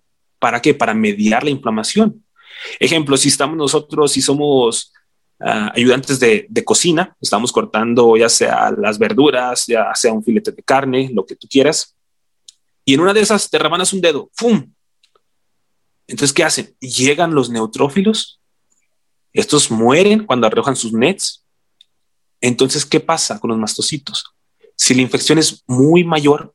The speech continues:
lo que hacen los mastocitos es que se desgranulan y explotan. ¡Pum! Explotan. ¿Y qué hacen? Liberan la histamina, liberando la histamina, ¿qué hacen? Vasodilatan para así facilitar la llegada. Y es ahí entonces cuando entra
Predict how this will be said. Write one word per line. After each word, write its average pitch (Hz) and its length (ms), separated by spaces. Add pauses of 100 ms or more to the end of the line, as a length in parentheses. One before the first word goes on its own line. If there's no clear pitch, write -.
lo 120 180
que 127 120
hacen 135 180
los 127 120
mastocitos 139 600
es - 160
que 135 80
se 127 100
desgranulan 107 680 (100)
y 127 160
explotan. 127 560 (340)
¡Pum! 190 360 (640)
Explotan. 139 720 (260)
¿Y 147 120
qué 202 120
hacen? 214 360
Liberan 143 560
la 117 160
histamina, 113 800 (480)
liberando 127 420
la 131 60
histamina, 135 460
¿qué 139 100
hacen? 117 260
Vasodilatan 107 1000 (460)
para 98 220
así 127 400
facilitar 107 600
la 101 80
llegada. 90 520
Y 131 100
es 127 100
ahí 143 180
entonces 151 300
cuando 135 220
entra 143 320